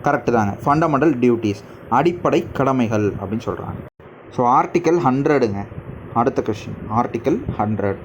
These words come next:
விதி நூறு. கரெக்ட் தான். So, voting in houses, power of houses பத்தி பேசுறது. So, வாக்களித்தல், நாடாளுமன்ற அவையில வாக்களிக்கிறது, காலி இடங்கள் பத்தி பேசுறது. ஆர்டிக்கிள் நூத்தி ஒண்ணு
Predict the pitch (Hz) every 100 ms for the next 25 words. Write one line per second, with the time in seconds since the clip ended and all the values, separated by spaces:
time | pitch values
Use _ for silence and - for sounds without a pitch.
0 | - 113 117 117 185 - - 110 110 104
1 | 98 - - - - - - - - -
2 | - - - - - - - - - -
3 | - - - - - - - - - -
4 | - - 160 - 113 104 - 135 147 175
5 | 175 180 165 165 131 139 139 135 208 165
6 | 147 165 151 139 123 123 113 117 139 208
7 | - - - 143 135 123 104 101 120 120
8 | 139 147 127 117 113 127 139 131 127 117
9 | 107 110 135 220 - - - 135 147 139
10 | 127 123 131 120 131 127 117 107 104 135
11 | 170 104 - 95 - - - - - 165
12 | 175 180 185 156 170 170 135 117 110